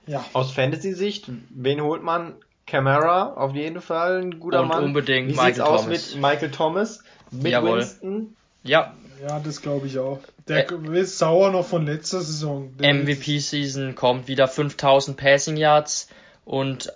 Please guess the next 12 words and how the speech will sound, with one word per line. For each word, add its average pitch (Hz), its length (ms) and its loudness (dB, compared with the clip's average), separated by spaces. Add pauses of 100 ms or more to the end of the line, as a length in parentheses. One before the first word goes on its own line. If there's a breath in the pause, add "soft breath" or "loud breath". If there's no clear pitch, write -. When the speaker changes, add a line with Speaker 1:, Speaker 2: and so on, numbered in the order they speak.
Speaker 3:
achtunddreißig 127 760 0
Touchdowns 131 680 0
auf 123 380 0
achtunddreißig 120 640 0
Interceptions. 110 720 -10 (1600 soft breath)
Mit 123 160 -12
Sicherheit. 117 460 -4
Speaker 2:
So 113 160 -8
sieht's 120 260 -10
wahrscheinlich 123 500 -4
aus, 131 280 0
ja. 123 280 -6